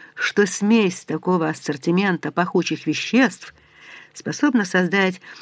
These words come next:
неповторимый по своему аромату букет. Химически чистые эфирные масла – представляют собой алифатические и ароматические углероды,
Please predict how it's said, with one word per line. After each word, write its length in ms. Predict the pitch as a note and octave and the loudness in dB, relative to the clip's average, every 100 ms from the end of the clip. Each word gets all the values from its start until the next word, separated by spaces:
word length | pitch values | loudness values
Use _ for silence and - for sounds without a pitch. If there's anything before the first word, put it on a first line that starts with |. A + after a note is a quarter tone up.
| - | -4
неповторимый 1080 | F#3 B3 A3+ G#3+ G3 F#3 A#3 A#3+ A3 F3+ C3 _ - | 2 2 2 0 0 2 4 4 2 0 -2 _ -6
по 80 | E3 | -4
своему 340 | E3 E3+ E3 | 0 2 2
аромату 500 | D#3 D3 C#3+ C#3 B2 | 0 0 -2 -4 -6
букет. 460 | G#2+ - E3 F#3 - _ _ _ _ _ _ _ _ _ _ _ _ | -8 -10 -12 -14 -20 _ _ _ _ _ _ _ _ _ _ _ _
Химически 540 | - G#3+ B3 B3 - A#3+ | 0 4 4 4 0 0
чистые 460 | - A#3+ - A3 | 2 0 2 2
эфирные 360 | G#3+ A3+ G#3+ G#3 | 4 2 2 2
масла – 560 | G#3 G3 - C4 A3+ - _ _ _ - - - | 0 0 2 4 4 0 _ _ _ -20 -20 -4
представляют 640 | F#3 - A#3 C4 C#4+ C4+ | -2 0 4 6 6 4
собой 500 | - B3 B3 B3+ A#3 - _ _ _ _ | 2 2 4 4 2 -4 _ _ _ _
алифатические 1400 | G#3+ A3+ A3+ - G#3 F#3 C#4 D4+ - A#2+ - A2 D#2+ C2 - _ _ _ _ - | 4 4 4 2 -2 0 2 2 0 -8 -8 -6 -6 -8 -14 _ _ _ _ 2
и 320 | A#3+ C#4 - | 4 4 2
ароматические 960 | F#3+ A3 G#3+ G3 B3+ C#4 B3+ - B3 A#3+ | 4 4 4 2 2 2 0 0 0 2
углероды, 840 | A3+ G3+ B3 F3+ D3 C#3+ - - | 0 2 4 4 0 -4 -6 -12